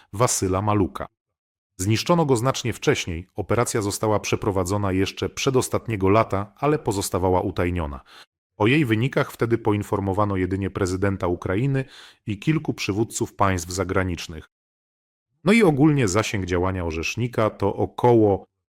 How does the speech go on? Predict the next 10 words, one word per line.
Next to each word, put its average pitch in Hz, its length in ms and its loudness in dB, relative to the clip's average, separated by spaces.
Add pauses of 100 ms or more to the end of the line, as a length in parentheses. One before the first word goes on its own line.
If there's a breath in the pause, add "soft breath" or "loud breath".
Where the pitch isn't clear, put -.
(160)
pięć 127 300 2
i 95 120 -8
pół 117 220 2
tysiąca 95 440 -4
kilometrów, 110 580 -4
martwa 95 380 -2
strefa - 440 -4
około 85 360 -4
siedemset 110 520 -2
kilometrów. 90 580 -6